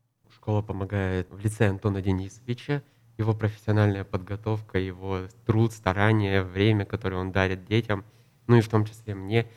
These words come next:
помогает развиваться и мотивировать меня на новые свершения в области озвучки, дарить новые знания, новые навыки, которые в дальнейшем мне сослужат очень, я верю, хорошую службу.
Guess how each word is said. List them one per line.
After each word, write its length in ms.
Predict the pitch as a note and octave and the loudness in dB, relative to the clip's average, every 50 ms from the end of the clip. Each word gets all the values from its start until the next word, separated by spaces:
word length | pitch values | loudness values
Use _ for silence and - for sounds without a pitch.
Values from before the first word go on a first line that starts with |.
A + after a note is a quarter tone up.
| _ _ - | _ _ -2
помогает 460 | G#2 F#2+ F#2+ G2 G#2+ A2 A2 G#2 G#2 | 0 0 0 2 4 4 4 4 2
развиваться 560 | G2+ G2 F#2+ G2 G2+ G#2+ G#2+ G#2+ G#2+ - F#2+ | 0 -4 -4 -2 -2 0 0 0 -2 -2 -2
и 180 | F#2 F#2 - G2+ | -2 -2 0 2
мотивировать 760 | G2+ G2+ G2 - - G2+ F#2+ G#2+ A2+ A#2 A2 G2 F#2+ F#2 - | 2 2 2 0 -2 -2 2 2 4 4 2 0 0 -2 -4
меня 260 | G#2 F#2+ F#2+ G2 G#2+ | -4 -4 -2 -2 -2
на 100 | G#2 F#2+ | -2 -2
новые 520 | F#2+ F#2+ G2 G2+ F#2+ F#2 F#2 F2+ F2+ E2+ - _ | -4 -4 -4 -4 -4 -6 -8 -8 -8 -10 -8 _
свершения 540 | - G#2 F#2 - - B2 A#2 G#2+ G#2 G#2 G2 | -4 -4 -4 -2 0 0 2 2 2 0 0
в 80 | F2+ | 0
области 400 | G#2 G#2+ F#2 F#2 G2+ F#2 - - G2 | 0 -2 0 -2 -4 -4 -4 -4 -6
озвучки, 540 | F#2 F#2 F#2+ F#2+ G#2 A2 G#2 - - - F#2 | -6 -6 -6 -6 -6 -6 -6 -6 -6 -10 -8
дарить 380 | F2+ G2+ G2 F#2+ G#2 G2+ G#2 | -4 -4 -4 -2 -4 -4 -4
новые 380 | G2+ G#2+ A2 G2+ F#2+ G2 F#2+ F#2 | -2 0 0 0 0 -2 -4 -6
знания, 580 | F2+ G2 G2 G#2 G#2+ G#2+ G#2 G2 F#2 F#2 F2+ | -6 -4 -2 0 0 0 0 -2 -4 -8 -10
новые 400 | F2+ F#2 G#2+ G#2+ G2+ F#2+ F2+ F2 | -8 -6 -4 -4 -4 -6 -8 -10
навыки, 600 | F2 F2 F2+ F#2 F#2+ F2+ F#2 F2 _ _ - F2 - _ _ _ _ _ | -12 -12 -12 -12 -10 -12 -14 -16 _ _ -20 -20 -20 _ _ _ _ _
которые 580 | - A2 - G#2 G2 G2 F#2+ F#2 F2+ F2 F2 - _ _ | -8 -4 0 0 0 2 0 -2 -2 -6 -10 -16 _ _
в 40 | - | 2
дальнейшем 520 | G#2+ G#2 F#2+ F#2+ G#2 C3 C3+ - - F#2+ F2+ | 2 2 4 4 4 2 2 2 -2 -6 -4
мне 240 | F#2 G2 G2+ G2+ G#2 - _ _ _ | -2 0 0 -2 -2 -6 _ _ _
сослужат 440 | - G#2 G2+ - A2+ G#2+ G#2+ G2+ G#2 - | -12 -10 -8 -6 -6 -4 -4 -4 -4 -2
очень, 380 | - A2+ A2+ A2+ - A2 G2+ | 0 0 0 0 -2 -4 -2
я 140 | F2+ F#2+ F#2 | -2 -2 -2
верю, 220 | F#2 G2 G#2 G#2 G2+ | 0 0 0 0 -2
хорошую 440 | - F#2+ F#2+ G2 F#2+ - - F#2 | -2 -2 -2 -2 -2 -6 -8 -14
службу. 320 | - - G#2 G2 F#2 - | -12 -10 -10 -10 -10 -12